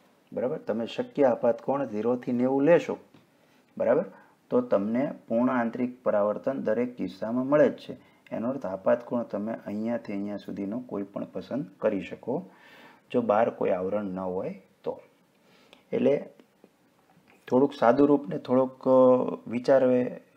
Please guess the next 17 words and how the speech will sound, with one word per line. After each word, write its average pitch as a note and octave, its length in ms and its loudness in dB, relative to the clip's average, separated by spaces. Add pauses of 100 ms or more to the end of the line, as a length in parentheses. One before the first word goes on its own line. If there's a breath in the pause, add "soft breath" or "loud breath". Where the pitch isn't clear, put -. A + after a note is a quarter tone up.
(100)
અ, A2 160 -2
ચડાવે A#2+ 420 6
એવો A#2 160 4
દાખલો A#2 420 -2
છે. A#2+ 340 -2 (480 soft breath)
બરાબર? C3 240 4
શક્ય B2+ 380 -2
એટલું B2 320 0
સમજજો. A#2+ 600 -2 (640)
બરાબર? C3 280 -2
બાકીનું A#2 560 -2
તો A2+ 440 0
online A2+ 400 -2
તો A2+ 100 -2
બધું A2 480 -4
possible A2 460 -2
નથી, A2 400 -6